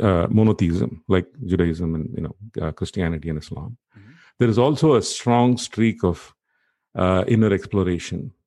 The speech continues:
Speaker 1: leading to what I would, you know, what we call monism or non-dualism. There is this formless, uh, indescribable entity, being, and that is described as God.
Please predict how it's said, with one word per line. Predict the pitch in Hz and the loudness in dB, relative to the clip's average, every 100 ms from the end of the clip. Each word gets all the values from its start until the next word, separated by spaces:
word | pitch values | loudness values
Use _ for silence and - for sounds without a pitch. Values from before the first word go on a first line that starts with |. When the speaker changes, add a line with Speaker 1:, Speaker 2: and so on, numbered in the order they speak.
| _ _ _ - | _ _ _ -2
Speaker 1:
leading | 110 123 123 113 | 2 4 2 2
to | 104 | 0
what | 98 104 - - | 2 0 0 -4
I | 98 | 0
would, | 98 95 _ 107 | 0 -4 _ -4
you | |
know, | 101 | -2
what | 95 107 | 0 0
we | 107 | -2
call | - 98 | 0 0
monism | 87 92 104 98 78 80 - _ - | 2 2 4 2 0 -6 -8 _ -4
or | 92 87 | -4 0
non-dualism. | 92 95 80 90 85 82 - - _ _ _ _ _ - | 0 0 0 -4 -4 -8 -12 -16 _ _ _ _ _ 0
There | 107 | 2
is | 117 | 4
this | 104 - | 0 -2
formless, | - 104 110 110 110 - - - - | 0 2 4 4 2 -2 -10 -14 -6
uh, | 90 90 87 85 82 80 | -2 0 0 -2 -4 -2
indescribable | 110 104 - 104 98 95 92 90 87 - _ _ | 0 0 2 0 2 2 2 0 -2 -10 _ _
entity, | 92 92 - 90 78 - - | -4 -4 -2 -4 -4 -8 0
being, | 95 80 76 78 _ _ _ _ | 0 0 -4 -14 _ _ _ _
and | 90 82 | -2 2
that | 101 101 | 0 0
is | 90 85 | -4 -2
described | 90 95 87 | -2 0 0
as | 85 78 | -2 -2
God. | - - | -2 -4